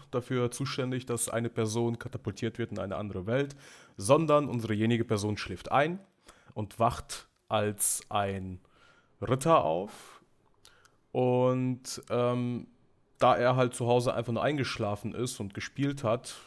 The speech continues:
und sich jetzt in dieser Welt halt wiederfindet, guckt er sich ganz am Anfang an, „Hey, was hab ich denn hier? Alter, ich hab 'ne Rüstung. Oh geil, ich hab 'n Schwert. Oh geil.“ Äh, gibt, und das gibt er sogar selber zu. „Ich bin overpowered.“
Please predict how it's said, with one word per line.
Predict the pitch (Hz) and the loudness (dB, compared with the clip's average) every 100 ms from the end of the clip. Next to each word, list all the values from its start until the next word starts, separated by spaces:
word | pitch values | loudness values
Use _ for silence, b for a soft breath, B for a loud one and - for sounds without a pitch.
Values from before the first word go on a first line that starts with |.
| - | -12
und | 104 98 92 - - | -8 -8 -8 -12 -10
sich | 107 104 | -6 -4
jetzt | 104 - | -4 -2
in | |
dieser | 104 101 98 | -4 -2 -4
Welt | 101 104 | -4 -4
halt | 98 - | -6 -4
wiederfindet, | 139 131 - 107 120 147 - b b b b b b _ - | -2 -2 -2 -2 -2 -4 -8 b b b b b b _ -10
guckt | 175 185 | 2 4
er | |
sich | 151 139 | 6 6
ganz | 151 135 | 6 4
am | 120 | 2
Anfang | 113 123 92 | 2 0 0
an, | 120 139 | 0 2
„Hey, | 120 131 151 139 | 4 6 8 8
was | 113 - | 4 2
hab | 170 | 4
ich | 160 | 2
denn | 139 110 | 2 0
hier? | 104 107 104 101 | 2 2 0 -4
Alter, | 110 123 120 | -6 -4 -2
ich | 101 | -4
hab | 117 | -2
'ne | 113 107 | 2 4
Rüstung. | 151 - - 107 95 | 4 2 0 0 0
Oh | 123 | -2
geil, | 113 123 156 127 | 4 6 6 6
ich | - | 2
hab | - | 0
'n | 107 | -2
Schwert. | - 120 160 151 110 b b b b | -4 4 8 8 6 b b b b
Oh | 151 143 | 4 8
geil.“ | 143 175 151 117 - - - | 10 12 10 6 -2 -20 -6
Äh, | 123 120 | -4 2
gibt, | 170 - | 2 2
und | 151 165 | 2 10
das | 202 - | 10 10
gibt | 226 214 | 6 4
er | |
sogar | 180 160 | 8 8
selber | 131 180 143 | 10 10 10
zu. | - 139 185 - _ | 6 2 0 -2 _
„Ich | 151 - | -4 2
bin | 156 143 | 2 4
overpowered.“ | 160 143 123 - 180 185 135 185 - | 6 8 8 10 12 12 12 8 4